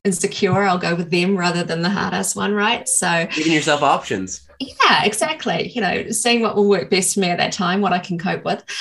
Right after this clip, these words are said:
Speaker 1: Um, so finding, finding a coach yourself and being a coachee is one of the first steps,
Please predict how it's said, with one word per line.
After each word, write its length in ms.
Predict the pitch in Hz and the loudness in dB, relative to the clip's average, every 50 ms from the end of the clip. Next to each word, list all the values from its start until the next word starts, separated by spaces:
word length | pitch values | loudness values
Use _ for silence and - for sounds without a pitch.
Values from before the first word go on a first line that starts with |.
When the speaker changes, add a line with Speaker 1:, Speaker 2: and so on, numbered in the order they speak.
| - - - - - - _ - | -8 -8 -10 -12 -14 -8 _ 2
Speaker 1:
Um, 540 | 214 196 190 190 185 185 175 139 - - _ _ _ _ _ _ _ _ _ _ _ | 2 4 4 4 2 0 -2 -4 -8 -12 _ _ _ _ _ _ _ _ _ _ _
so 220 | - - 254 226 214 | -2 2 2 2 2
finding, 720 | 220 - - 208 202 214 233 220 220 208 190 185 - - | 0 0 2 2 4 2 2 2 0 0 0 0 -2 -4
finding 300 | - 202 190 196 196 180 | -2 0 0 0 0 0
a 60 | 175 165 | -2 -2
coach 520 | - - 170 165 - - - - - - | -2 -2 -2 -2 -2 -2 -4 -4 -6 -6
yourself 600 | - 175 170 165 - - - - - 165 - - - - | -6 -4 -4 -2 0 0 -2 -2 -4 -8 -12 -16 -10 -6
and 280 | 170 175 170 170 165 160 | -4 -2 -2 -4 -4 -2
being 360 | - 175 175 180 185 180 175 | -2 0 0 0 0 -2 -2
a 80 | 170 165 | -4 -6
coachee 680 | - - - 156 - - - 151 - - - - - - | -6 -8 -8 -6 -6 -4 -4 -4 -6 -6 -8 -12 -12 -10
is 220 | 180 175 - - 170 | -8 -6 -6 -4 -4
one 120 | 160 - | -4 -4
of 60 | - 156 | -4 -4
the 80 | 160 | -6
first 300 | 156 - - - - - | -6 -8 -8 -8 -6 -6
steps, 500 | - - 202 - - - - - - - | -6 -6 -8 -8 -8 -6 -6 -6 -6 -8